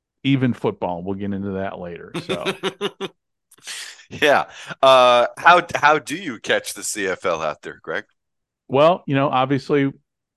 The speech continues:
Speaker 1: for Joe, you and I, we've got the C F L international game, the international, the free plan that they have via the website,
Speaker 2: Mm-hmm.
Speaker 1: which is kinda tricky to watch it, at least for me here, because I have to navigate.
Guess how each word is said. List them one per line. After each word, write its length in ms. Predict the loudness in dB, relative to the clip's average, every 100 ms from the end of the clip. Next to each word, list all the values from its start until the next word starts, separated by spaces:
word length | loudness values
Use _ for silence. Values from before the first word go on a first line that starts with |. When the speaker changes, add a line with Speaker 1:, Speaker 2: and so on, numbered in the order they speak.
| _
Speaker 1:
for 420 | -4 0 0 -2 -4
Joe, 640 | -2 0 0 0 -2 -4
you 280 | -10 -8 -6
and 80 | -6
I, 260 | -8 -8 -10
we've 200 | -12 -10
got 220 | -10 -8
the 240 | -10 -10
C 240 | -10 -6 -6
F 140 | -6
L 180 | -6 -6
international 640 | -6 -6 -8 -10 -14 -14
game, 240 | -10 -12 _ _ _ _
the 140 | -8 -4
international, 760 | -2 -2 -4 -6 -8 -8 -10 _ _ _ -10
the 60 |
free 320 | -8 2 2 2
plan 440 | 0 0 0 0
that 120 | -2
they 160 | -4 -4
have 520 | -4 -4 -2 -4 -4
via 160 | -6 -4
the 80 | -4
website, 640 | -6 -6 -8 -14 -14 -18 _ _ _
Speaker 2:
Mm-hmm. 140 | -20 -20 _
Speaker 1:
which 500 | -14 -8 -4 -4 -4
is 260 | -10 -10 -10
kinda 340 | -12 -10 -10
tricky 400 | -12 -12 -12 -8
to 100 | -8
watch 400 | -4 -4 -4 -6
it, 140 | -8 -10 _
at 60 | -8
least 220 | -8 -10
for 180 | -10 -10
me 360 | -8 -6 -6
here, 440 | -6 -6 -6 -6 -10
because 640 | -16 -16 -8 -6 -4 -6 -8
I 80 | -8
have 240 | -6 -6 -6
to 240 | -6 -6
navigate. 640 | -6 -6 -6 -6 -6 -6